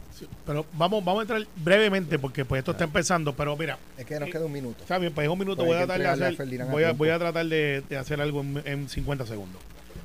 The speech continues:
Speaker 1: Eh, lo que pasa con el alcalde es que yo creo que él tiene unos hechos administrativos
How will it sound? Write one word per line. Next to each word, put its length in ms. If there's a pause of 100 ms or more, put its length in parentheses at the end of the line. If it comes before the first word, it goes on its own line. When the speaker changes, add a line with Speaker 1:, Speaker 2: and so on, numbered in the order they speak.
(200)
Speaker 1:
Eh, 680 (920)
lo 100
que 40
pasa 120
con 120
el 60
alcalde 380
es 60
que 100
yo 100
creo 120
que 60
él 80
tiene 180
unos 280
hechos 320
administrativos 920